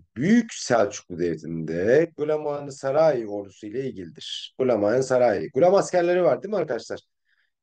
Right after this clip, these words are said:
Ee, Karamanoğulları'nda vardı ilk defa. Pardon, Karahanlılar'da vardı. Karahanlılar, Gazeliler,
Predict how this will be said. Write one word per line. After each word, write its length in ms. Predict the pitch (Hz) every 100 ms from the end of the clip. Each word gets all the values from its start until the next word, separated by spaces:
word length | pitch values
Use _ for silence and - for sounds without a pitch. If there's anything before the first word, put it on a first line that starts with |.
| _ _ -
Ee, 580 | 120 120 120 120 120 117
Karamanoğulları'nda 760 | 120 135 151 156 151 151 156 151
vardı 240 | 131 113
ilk 160 | 113 -
defa. 380 | 101 127 151 - _ _ _ -
Pardon, 280 | 120 101 95
Karahanlılar'da 760 | - 139 151 160 151 143 143 139
vardı. 360 | 117 107 156 170
Karahanlılar, 520 | 120 123 123 117 117
Gazeliler, 840 | 113 117 117 127 127 120 113 -